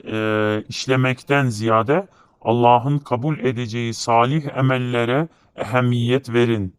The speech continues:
Yani çok işte şu ibadet, bu ibadet ama şimdi Allah Teala razı olur mu? Tayyip lokma yenilmesi gerekmiyor mu denilince kulaklar duymuyor. Ee,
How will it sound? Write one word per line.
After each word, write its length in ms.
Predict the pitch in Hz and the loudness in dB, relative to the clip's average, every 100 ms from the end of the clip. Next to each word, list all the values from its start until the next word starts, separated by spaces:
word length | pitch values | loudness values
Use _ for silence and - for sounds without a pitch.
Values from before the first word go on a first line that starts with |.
| _ _ _ _ _ _ | _ _ _ _ _ _
Yani 400 | 110 120 127 117 - _ _ _ _ _ _ _ _ _ - | -2 0 0 -6 -10 _ _ _ _ _ _ _ _ _ -4
çok 220 | 139 135 _ _ _ _ | -4 -4 _ _ _ _
işte 600 | 113 113 - 123 123 117 - | -8 -4 2 4 4 2 -2
şu 220 | - 135 | -6 -2
ibadet, 560 | 135 120 131 123 123 - | 0 4 4 4 -2 -4
bu 140 | 127 | -4
ibadet 440 | 123 127 131 131 135 | 0 0 2 0 0
ama 280 | 147 143 | 0 0
şimdi 280 | 113 117 117 | -2 -4 -2
Allah 340 | 117 123 123 - | 0 0 0 2
Teala 320 | 127 131 123 | 2 4 4
razı 320 | 120 127 127 | 4 4 0
olur 360 | 120 131 160 156 | -2 0 2 2
mu? 460 | 143 135 123 120 - _ _ | 2 0 -2 -6 -10 _ _
Tayyip 340 | 117 123 127 120 | 0 0 0 -2
lokma 300 | 123 - 131 | -4 -2 -2
yenilmesi 680 | 120 131 131 131 131 - | 2 2 2 2 0 -4
gerekmiyor 540 | 120 123 151 139 139 131 | 0 0 0 0 2 2
mu 260 | 131 117 | 0 0
denilince 680 | 123 135 151 160 135 160 196 - _ _ - | 0 2 4 2 2 0 -4 -8 _ _ -4
kulaklar 560 | 139 131 - 151 127 | 0 0 0 -2 0
duymuyor. 480 | 131 151 123 104 92 - - _ _ _ _ _ _ _ _ _ _ - _ _ _ _ - - - - - - - | 2 4 4 0 -4 -6 -18 _ _ _ _ _ _ _ _ _ _ -20 _ _ _ _ -20 -20 -20 -20 -20 -20 -4
Ee, 760 | 113 113 110 113 110 107 107 | 0 2 2 0 0 0 0